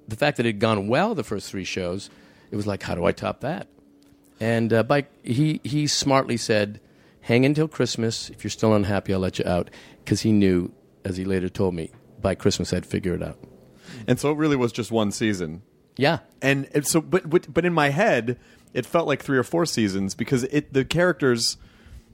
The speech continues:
Speaker 2: everyone on the show, like, um, it, like, everyone had characters that became sort of, like, canon that it feels like it was longer to me than that, but I guess it really, it, re-, it really
Speaker 1: Yeah,
Speaker 2: wasn't.
Speaker 1: just one.
Speaker 2: But S C T V,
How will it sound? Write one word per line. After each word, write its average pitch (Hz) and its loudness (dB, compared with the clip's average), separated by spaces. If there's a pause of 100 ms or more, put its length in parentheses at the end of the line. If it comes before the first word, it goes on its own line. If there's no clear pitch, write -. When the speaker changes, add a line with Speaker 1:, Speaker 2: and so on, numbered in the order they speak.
(140)
Speaker 2:
everyone 202 4
on 120 4
the 113 0
show, 110 4
like, 107 2
um, 127 0
it, 139 -2
like, 135 0 (140)
everyone 180 4
had 139 2
characters 151 0
that 117 2
became 120 0
sort 117 2
of, 104 -2
like, 101 0
canon 143 2 (800)
that 131 2 (300)
it - 0
feels 208 2
like 165 0
it 135 0
was 123 -4
longer 151 2 (140)
to 117 -4
me 98 2
than 95 -2
that, 92 -4
but 113 0
I 113 0
guess 147 -4
it 123 -2
really, 123 0 (220)
it, 113 -6
re-, 117 -4
it - -4
really 120 -2
Speaker 1:
Yeah, 120 2
Speaker 2:
wasn't. 131 2
Speaker 1:
just 90 -2
one. 101 0 (480)
Speaker 2:
But 139 4
S 175 0
C 170 -4
T 160 -2
V, 147 0